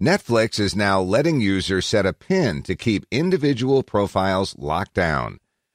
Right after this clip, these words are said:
The new feature comes as part of a wider update this morning focusing on improved parental controls.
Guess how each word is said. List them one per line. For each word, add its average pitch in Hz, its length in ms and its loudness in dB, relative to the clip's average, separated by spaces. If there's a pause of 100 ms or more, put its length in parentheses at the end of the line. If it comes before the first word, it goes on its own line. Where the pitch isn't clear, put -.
(220)
The 113 120 2
new 131 160 4
feature 101 400 0
comes 87 320 -2
as 80 120 -4
part 85 260 0
of 76 100 -4
a 82 40 -2
wider 95 500 0
update 71 500 -2
this 73 200 -6
morning 76 320 -4
focusing 90 680 -4
on 82 240 -4
improved 151 720 -2
parental 123 480 0
controls. 104 800 -4